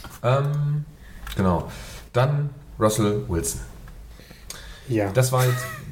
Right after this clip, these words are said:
Speaker 1: die Woche auch wild irgendwie. Ich hab das auch nur so in der WhatsApp-Gruppe irgendwann mitbekommen. Da war dann diese Diskussion auch heiß. <laughs> Da ging's ja um den Trade dann natürlich, den man mit den Seahawks da eingefädelt hat vor zwei Jahren.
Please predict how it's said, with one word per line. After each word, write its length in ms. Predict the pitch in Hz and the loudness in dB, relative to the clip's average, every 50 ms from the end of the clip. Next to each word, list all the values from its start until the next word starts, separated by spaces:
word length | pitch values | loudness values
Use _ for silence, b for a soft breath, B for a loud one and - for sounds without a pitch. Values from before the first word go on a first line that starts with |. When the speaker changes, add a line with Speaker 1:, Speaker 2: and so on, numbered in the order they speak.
| - 101 | -4 -2
Speaker 1:
die 80 | 110 107 | 0 2
Woche 200 | 120 123 123 113 | 4 4 4 4
auch 280 | - 113 123 92 90 | 2 2 0 0 2
wild 220 | 107 127 170 165 - | 2 2 2 2 2
irgendwie. 400 | 147 170 160 143 147 165 170 170 | 2 2 2 2 2 2 0 2
Ich 100 | 147 - | 2 2
hab 100 | 127 120 | 0 0
das 120 | 113 - | 2 2
auch 140 | 113 - 101 | 2 2 4
nur 160 | 101 98 95 | 4 2 2
so 480 | 95 95 90 90 90 90 90 87 - - - | 2 2 2 2 2 2 2 0 -2 -2 0
in 80 | 98 92 | 2 4
der 160 | 90 87 85 | 4 4 4
WhatsApp-Gruppe 480 | 85 90 - - 123 - - 127 123 127 | 2 0 0 0 0 2 2 2 2 2
irgendwann 340 | 120 107 110 113 110 107 107 | 2 2 2 2 2 2 0
mitbekommen. 420 | 107 - - - - 110 107 104 | 0 0 -2 0 2 2 2 4
Da 100 | 95 87 | 4 4
war 80 | 90 92 | 4 4
dann 100 | 95 87 | 4 2
diese 280 | 85 82 - - - - - - | 2 -2 -6 -6 -8 -8 -6 -6
Diskussion 480 | - - - 90 82 95 101 104 90 | -4 0 0 2 2 4 2 4 4
auch 240 | 92 90 - - - - - - - - - - - 90 | 2 0 0 -2 -8 -12 -14 -14 -14 -14 -14 -12 -6 0
heiß. 420 | 90 98 127 131 127 - - - 95 127 113 | 2 4 4 4 2 0 -4 -2 0 2 2
<laughs> 120 | 92 - | 2 4
Da 180 | 123 120 92 87 | 4 4 4 2
ging's 200 | 90 98 - - | -2 -4 -4 -2
ja 80 | 98 90 | 0 2
um 80 | 92 | 2
den 100 | 92 87 | 2 2
Trade 220 | - - 90 113 123 | 2 4 4 4 4
dann 120 | 120 110 | 4 2
natürlich, 480 | 104 101 - - 113 113 110 110 - - | 2 0 0 0 0 2 0 0 2 2
den 140 | 107 101 | 2 4
man 140 | 104 98 101 | 4 4 2
mit 120 | 98 - - | 2 0 0
den 100 | 101 95 | -2 0
Seahawks 340 | - - 107 101 101 - | 2 2 2 2 2 2
da 100 | - 98 | 2 2
eingefädelt 460 | 90 98 104 101 - - 110 104 98 104 | 4 2 0 0 0 0 2 2 2 2
hat 160 | 104 101 - B B B B B B B B | 2 0 -2 B B B B B B B B
vor 140 | - 104 90 | 0 0 2
zwei 220 | - - 98 92 | 2 4 4 4
Jahren. 280 | 92 92 101 107 110 | 4 4 4 2 2